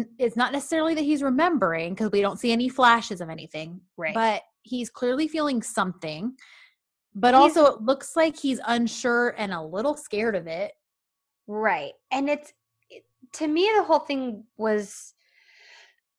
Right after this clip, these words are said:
Speaker 2: pretty hopeful looking
Speaker 1: Mm-hmm.
Speaker 2: because he is right up in her face for a
Speaker 1: Yeah.
Speaker 2: chunk of this little
Speaker 1: Mm-hmm.
Speaker 2: dance.
Speaker 1: Yeah,
Speaker 2: And
Speaker 1: he's, like, he's snuggling closer.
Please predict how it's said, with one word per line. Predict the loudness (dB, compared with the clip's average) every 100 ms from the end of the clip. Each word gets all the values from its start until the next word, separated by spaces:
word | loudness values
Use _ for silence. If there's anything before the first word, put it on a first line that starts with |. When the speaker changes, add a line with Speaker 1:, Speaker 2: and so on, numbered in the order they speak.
| _
Speaker 2:
pretty | -6 -4 -4
hopeful | -4 -4 -4 -4 2 2 2
looking | -2 -2 -2 0 -2 -6 -12 -6
Speaker 1:
Mm-hmm. | -6
Speaker 2:
because | -6 -6 0 4 4 2 -2 -6 -16 _ _
he | -20 -20 -10 -6 -2
is | 6 6 6 0 -14 _ _ _ _
right | -6 -2 -2 -4 -2
up | -2 -2 -12
in | -10 -8
her | -8
face | -8 -6 -4 -2 -4 -8 -14
for | -6 -2 2
a |
Speaker 1:
Yeah. | 6 6 4 -2 _
Speaker 2:
chunk | -4 -4 -4 -6
of | -6
this | -4 -6 -8 -20 _ -8
little | -4 -4
Speaker 1:
Mm-hmm. | -4
Speaker 2:
dance. | -4 -4 -4 -4 -8 -18 -20 -4
Speaker 1:
Yeah, | 4 4
Speaker 2:
And | 4
Speaker 1:
he's, | 0 2
like, | 4 2 0 -12 _ _ _ _
he's | -4 -2 -2 -4
snuggling | -2 -2 -2 -6 -6
closer. | 2 2 2 -2 -4 -2 0 -2 -2